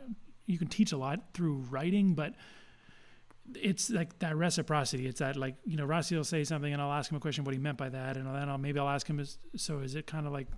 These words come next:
this?" Like, you know, or, or I'll say something. He's like, "Yes, that's exactly what I mean by that." Like, so that, that back and forth just gives, gives a, such a, a more complete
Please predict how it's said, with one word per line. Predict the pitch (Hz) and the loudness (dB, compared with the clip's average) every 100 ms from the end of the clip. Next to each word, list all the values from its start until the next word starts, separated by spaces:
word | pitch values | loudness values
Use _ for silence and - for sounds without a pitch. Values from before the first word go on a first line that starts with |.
| - | -6
this?" | 139 160 170 - - - - - 170 | -2 0 0 0 -4 -6 -8 -8 -6
Like, | 185 | -2
you | 175 | -2
know, | 151 | 0
or, | 156 175 | 0 0
or | 165 190 | -2 -2
I'll | 151 156 | -2 0
say | 160 | 0
something. | 160 151 151 | -2 -2 0
He's | 139 | -2
like, | 139 | -2
"Yes, | 175 156 | 0 -2
that's | 147 131 | -4 -6
exactly | 131 156 165 | -4 -2 0
what | |
I | |
mean | 156 156 | 0 0
by | 147 | -2
that." | 151 | -4
Like, | 175 151 | -4 -2
so | 170 | -2
that, | 190 - - - | -2 -4 -14 -8
that | - 175 | -2 0
back | 165 185 | 2 2
and | 165 120 | 2 0
forth | 147 156 135 | 0 0 0
just | 147 117 | -6 -4
gives, | 147 123 - - - - | -4 -2 -4 -6 -8 -6
gives | 147 127 | -6 -6
a, | 127 | -8
such | - 160 - | -6 -8 -6
a, | 127 120 120 - - - - - - - | -8 -8 -10 -16 -20 -20 -20 -20 -18 -6
a | |
more | 139 139 | -2 -2
complete | - 120 - - 160 156 | -4 -6 -6 -2 -2 -2